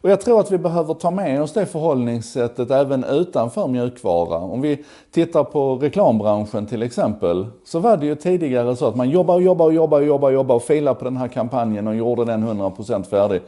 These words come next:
Och sen släppte man den och sen, ja, nu går vi hem och dricker champagne för nu är vi klara. Idag,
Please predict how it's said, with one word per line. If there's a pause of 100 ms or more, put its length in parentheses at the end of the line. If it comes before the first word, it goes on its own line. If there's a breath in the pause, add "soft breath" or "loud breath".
(420 loud breath)
Och
sen
släppte
man
den
och
sen,
ja, (260)
nu
går
vi
hem
och
dricker
champagne
för
nu
är
vi
klara. (540 loud breath)
Idag,